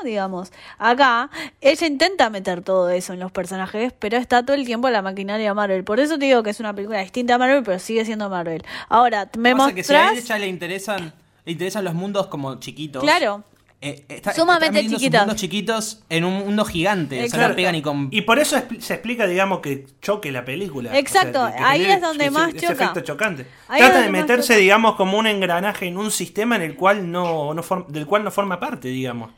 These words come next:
Speaker 1: Sí.
Speaker 3: Yo creo que Marvel tiene un algoritmo que dice, "Necesitamos contar una historia sobre esto, esto y esto", y el algoritmo le selecciona cuál es el director en base a su filmografía que puede pegar mejor con esta película. Le salió
Speaker 1: Eh,
Speaker 3: Chloe Zhao.
Speaker 1: es que lo que, ¿sabes por qué Chloe Zhao pegaba con esta película?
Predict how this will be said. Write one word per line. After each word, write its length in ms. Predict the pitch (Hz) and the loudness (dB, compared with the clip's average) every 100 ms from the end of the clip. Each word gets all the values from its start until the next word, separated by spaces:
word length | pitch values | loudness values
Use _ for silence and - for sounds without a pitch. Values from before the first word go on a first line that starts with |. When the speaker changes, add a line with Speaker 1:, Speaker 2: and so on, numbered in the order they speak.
| - - | -20 -10
Speaker 1:
Sí. 80 | 285 | -2
Speaker 3:
Yo 80 | |
creo 140 | 254 262 | 2 4
que 60 | |
Marvel 280 | 226 240 208 | 4 4 2
tiene 220 | 185 226 | 0 2
un 100 | 202 | 2
algoritmo 640 | 175 156 156 165 165 170 165 | 2 0 0 -2 -4 -6 -4
que 240 | 143 139 151 | -4 -6 -6
dice, 320 | 156 143 127 - - - | -8 -8 -10 -12 -16 -12
"Necesitamos 420 | 151 170 220 233 | -10 -4 -2 -2
contar 260 | 185 190 | -4 -4
una 100 | 196 | -6
historia 260 | 175 - 170 | -6 -6 -6
sobre 240 | 170 160 | -6 -4
esto, 180 | 170 - | -4 -4
esto 200 | 185 - | -4 -4
y 120 | 208 214 | -2 -2
esto", 280 | 208 202 208 | -2 -4 -2
y 100 | 156 | -4
el 80 | |
algoritmo 440 | 147 143 151 190 214 | -4 -4 -2 -2 -2
le 80 | 160 | -4
selecciona 460 | 156 147 143 196 | -8 -10 -8 -8
cuál 260 | 190 208 240 | 0 2 2
es 80 | 196 | 0
el 100 | 170 | -4
director 480 | 156 156 - 202 | -6 -6 0 0
en 120 | 180 160 | 0 -4
base 180 | 165 | -2
a 20 | 156 | -2
su 120 | 160 | -2
filmografía 600 | 180 185 196 202 240 247 | -2 -2 -2 -2 -2 -4
que 120 | 160 | -6
puede 260 | - 175 165 | -6 -6 -6
pegar 340 | - 151 160 | -6 -6 -4
mejor 300 | 151 143 160 | -6 -8 -10
con 80 | 143 | -10
esta 220 | 147 131 | -12 -14
película. 400 | 113 113 - - - - - | -14 -14 -14 -14 -12 -8 -6
Le 100 | 139 | -6
salió 300 | 143 165 165 | -2 2 2
Speaker 1:
Eh, 60 | 208 | 2
Speaker 3:
Chloe 240 | 185 175 160 | 4 4 4
Zhao. 320 | 143 120 107 - | 0 -2 -4 0
Speaker 1:
es 160 | - 311 | 2 4
que 140 | 349 | 4
lo 100 | 330 | 4
que, 160 | 311 311 | 2 0
¿sabes 260 | 311 330 392 | 4 2 2
por 200 | 427 302 | -2 0
qué 340 | 302 339 320 | 0 0 -2
Chloe 280 | 277 285 277 | 2 4 4
Zhao 260 | 277 269 262 | 2 0 0
pegaba 460 | 240 240 285 302 | 0 4 4 2
con 160 | 247 226 | -2 -6
esta 200 | 247 262 | -2 -2
película? 400 | 196 185 269 294 | -2 -12 -8 -6